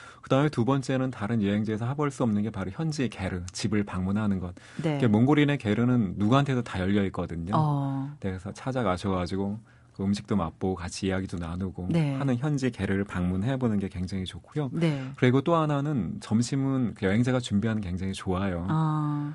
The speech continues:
Speaker 1: 그래가지고 뭐 간단한 취사 도구가 있으면 먹을거리하고
Speaker 2: 네.
Speaker 1: 자기가 점심 원하는 곳에서 정말
Speaker 2: 음.
Speaker 1: 경치가 아름다운 곳에서 허브향 맡으면서
Speaker 2: 네.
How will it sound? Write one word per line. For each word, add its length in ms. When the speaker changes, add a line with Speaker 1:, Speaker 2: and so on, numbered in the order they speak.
Speaker 1:
그래가지고 480
뭐 200
간단한 440
취사 260
도구가 380
있으면 400
먹을거리하고 1040
Speaker 2:
네. 80
Speaker 1:
자기가 320
점심 360
원하는 380
곳에서 560
정말 220
Speaker 2:
음. 20
Speaker 1:
경치가 440
아름다운 440
곳에서 300
허브향 500
맡으면서 800
Speaker 2:
네. 480